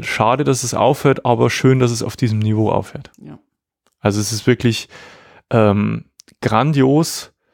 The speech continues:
Speaker 1: Ähm, die, die geht mir, also ich weiß nicht, wie sie es schafft, aber die geht mir von der ersten bis zur letzten Minute unter die Haut. Äh, wie du schon sagtest, diese Polizeiarbeit, also wenn du zum ersten Mal siehst, also für mich war es eines, eines der ersten Male, äh,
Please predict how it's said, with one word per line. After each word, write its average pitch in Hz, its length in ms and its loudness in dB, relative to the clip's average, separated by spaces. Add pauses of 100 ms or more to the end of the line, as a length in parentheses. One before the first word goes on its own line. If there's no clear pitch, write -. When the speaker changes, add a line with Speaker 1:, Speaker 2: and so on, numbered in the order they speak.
(500)
Speaker 1:
Ähm, 127 640 2
die, 135 480 -8
die 127 220 -8
geht 135 220 -2
mir, 139 280 4
also 127 180 -2
ich - 120 -4
weiß 127 160 0
nicht, 117 100 -6
wie 147 140 0
sie 160 80 2
es 139 80 0
schafft, - 400 -2
aber 123 120 -2
die 120 120 -8
geht 127 240 -4
mir 123 100 2
von 120 200 -2
der 120 120 2
ersten 123 300 -2
bis 123 140 -6
zur 117 120 0
letzten 110 300 -2
Minute 127 340 -2
unter 120 240 -2
die 107 180 0
Haut. 123 440 -2 (640)
Äh, 117 160 2
wie 135 80 2
du 143 80 2
schon 117 160 2
sagtest, 113 460 -2
diese 123 160 0
Polizeiarbeit, 113 1080 0 (460)
also 113 260 2
wenn 120 120 4
du 127 80 2
zum 120 200 -2
ersten 110 420 0
Mal 123 280 4
siehst, 156 400 -2
also 104 180 -4
für 113 160 -4
mich 131 220 -2
war 104 100 4
es - 100 -4
eines, 113 380 -2
eines 113 260 -8
der - 120 -4
ersten - 260 -4
Male, 113 360 0 (560)
äh, 120 360 4